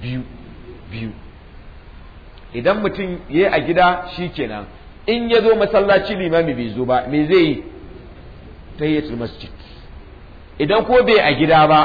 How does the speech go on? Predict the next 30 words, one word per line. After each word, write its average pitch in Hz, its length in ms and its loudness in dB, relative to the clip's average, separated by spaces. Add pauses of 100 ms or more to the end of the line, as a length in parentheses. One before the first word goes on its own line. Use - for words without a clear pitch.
(720)
sai 180 80 0 (140)
ya - 60 0
to 196 160 2
masallaci, 180 560 0
don 185 180 0
gudun 190 240 2
yana 175 320 0
kare 165 320 0
kamar 143 280 0 (180)
lokaci 156 400 0
ya 151 120 2
ƙure, 143 300 -4 (340)
kar 165 140 0
ya 165 140 0
sa 151 160 -8
sallah, 147 320 0
sai 139 80 -6
ya 147 80 -2
zo 151 100 -4
masallaci, 143 640 -4 (840)
kuma 180 180 0
ga 175 160 4
liman 143 280 -2
bai 113 120 -6
zo 110 160 -8
ba, 110 180 -4 (240)
yanzu 143 240 -2
ya 175 160 4
zai 147 100 -2 (140)
yi? 104 40 -8